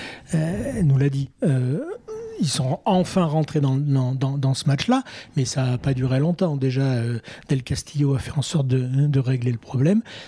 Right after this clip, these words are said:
Et après, euh, celui qui a réglé le, le problème clermontois, c'est Dio, quand même, qui a évité que,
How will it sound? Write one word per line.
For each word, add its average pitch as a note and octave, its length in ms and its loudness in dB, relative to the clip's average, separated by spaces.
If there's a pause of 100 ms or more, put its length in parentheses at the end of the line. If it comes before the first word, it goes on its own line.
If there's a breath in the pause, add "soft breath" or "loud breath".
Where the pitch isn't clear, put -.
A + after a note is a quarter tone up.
(240 loud breath)
Et C3+ 140 2
après, E3 340 2
euh, C#3+ 120 6
celui D3 220 -4
qui - 120 0
a C#3 40 2
réglé B2+ 260 2
le, B2+ 800 0
le D3+ 140 6
problème C3 380 0
clermontois, C3 520 2
c'est D#3+ 200 0
Dio, F#3 200 4
quand D#3 140 -4
même, B2+ 160 -2
qui - 120 -2
a - 40 4
évité B2 420 2
que, C3 380 2